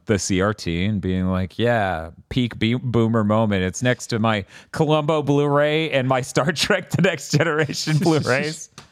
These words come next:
Speaker 1: You know? Um, but no, I didn't really have any time to fucking play video games 'cause Jesus Christ.
Speaker 2: Yeah. Yeah, this week has been really busy.
Speaker 1: Uh,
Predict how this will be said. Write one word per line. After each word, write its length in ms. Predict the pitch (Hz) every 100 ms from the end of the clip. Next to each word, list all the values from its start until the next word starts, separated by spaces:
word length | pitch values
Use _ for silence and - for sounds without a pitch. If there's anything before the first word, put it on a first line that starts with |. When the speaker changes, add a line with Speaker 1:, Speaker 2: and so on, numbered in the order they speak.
| _ _ _ _ _ -
Speaker 1:
You 100 | 107
know? 220 | 110 123 123 _ _ _ _ - _ -
Um, 460 | 123 127 127 120 127
but 80 | 143
no, 200 | 185 165
I 100 | 139
didn't 180 | 170
really 280 | 190 294 254
have 140 | 226 226
any 120 | 220
time 260 | 220 220 220
to 180 | 208 190
fucking 280 | 202 -
play 180 | 190 190
video 280 | 170 185 247
games 280 | 110 95 -
'cause 200 | 107 -
Jesus 360 | 127 143 165
Christ. 500 | - - 160 - - _ _ -
Speaker 2:
Yeah. 100 | 101 - _ _ -
Yeah, 200 | 95 95
this 140 | 98
week 180 | 113 107
has 120 | 107
been 180 | 113 107
really 240 | 113 120
busy. 400 | 120 120 107 95 _ _ _ _ _
Speaker 1:
Uh, 540 | 110 110 110 110 107